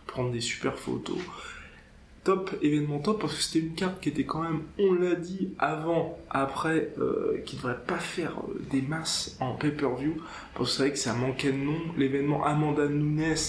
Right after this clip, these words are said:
Raquel Pennington, Raquel Pennington qui est pas vraiment connue du grand public, hein, malgré une carrière tout à fait honorable, mais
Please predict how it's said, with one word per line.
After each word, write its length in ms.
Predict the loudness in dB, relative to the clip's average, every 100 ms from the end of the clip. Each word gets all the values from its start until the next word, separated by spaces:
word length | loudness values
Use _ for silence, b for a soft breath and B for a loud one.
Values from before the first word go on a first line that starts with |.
| -4 B B B
Raquel 440 | -2 0 2 2 4
Pennington, 460 | 4 4 2 2
Raquel 260 | 2 2 0
Pennington 400 | 2 2 4 2
qui 120 | 2
est 20 | 2
pas 160 | 4
vraiment 340 | 4 4 2 2
connue 300 | 2 2 4
du 120 | 4
grand 160 | 2
public, 420 | 2 2 2 2 0
hein, 80 | -8 -2
malgré 300 | 4 6 6
une 100 | 4
carrière 320 | 2 0 0
tout 220 | -2 0 0
à 20 |
fait 160 | 2
honorable, 400 | 0 4 4 4 0 B B B 2
mais 440 | 6 6 4 0